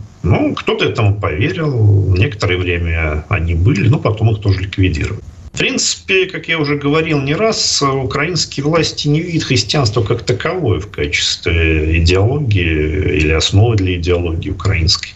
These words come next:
Там своя появилась религия украинства. Скорее всего, так она будет у нас в учебниках называться. Или укронацизм,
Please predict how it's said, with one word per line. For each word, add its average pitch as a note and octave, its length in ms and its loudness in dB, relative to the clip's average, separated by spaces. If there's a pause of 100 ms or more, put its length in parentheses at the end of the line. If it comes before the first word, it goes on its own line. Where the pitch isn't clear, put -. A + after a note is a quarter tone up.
(380)
Там D#2+ 120 4
своя A2 380 2
появилась E2 500 -6
религия A2+ 420 2
украинства. G#2 680 2 (480)
Скорее F2 320 -2
всего, F#2+ 220 2
так F#2 260 -2
она D#2+ 160 2
будет D#2+ 260 2
у - 40 4
нас D#2+ 200 2
в - 40 2
учебниках E2+ 540 0
называться. E2 680 2
Или E2+ 80 4
укронацизм, F2+ 800 0